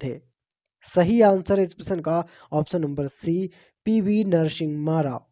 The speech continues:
महत्वपूर्ण पॉइंट है, आप सभी लोग इन पॉइंटों को स्टार बना करके नोट करिएगा, क्योंकि ये सभी प्रश्न आपके एग्जाम के लिए बहुत ही महत्वपूर्ण है। तो साथियों, वीडियो कैसी लगी कमेंट में ज़रूर बताएं, और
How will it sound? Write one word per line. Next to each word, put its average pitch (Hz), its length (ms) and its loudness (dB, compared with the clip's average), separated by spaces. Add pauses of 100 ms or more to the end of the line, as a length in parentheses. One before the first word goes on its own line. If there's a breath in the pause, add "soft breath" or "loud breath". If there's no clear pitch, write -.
महत्वपूर्ण 160 540 -2
पॉइंट 190 380 2
है, 202 80 2
आप 175 160 -6
सभी 139 280 -6
लोग 143 180 -2
इन 139 100 -8
पॉइंटों 160 440 -2
को 190 260 0
स्टार 185 340 2
बना 190 200 2
करके 185 320 -2
नोट 165 200 -2
करिएगा, 160 340 0 (360 soft breath)
क्योंकि 185 220 -6
ये 214 120 2
सभी 214 360 2
प्रश्न 220 320 0
आपके 180 260 -4
एग्जाम 175 460 0
के 160 140 -4
लिए 147 220 -2
बहुत 143 420 -8
ही 156 180 -4 (280 soft breath)
महत्वपूर्ण 151 760 -4
है। 131 140 -10 (360)
तो 147 140 -4
साथियों, 220 340 2
वीडियो 196 300 2
कैसी 226 220 4
लगी 196 200 0
कमेंट 175 440 -2
में 190 160 0
ज़रूर 156 440 0
बताएं, 190 300 4 (340 soft breath)
और 147 420 -4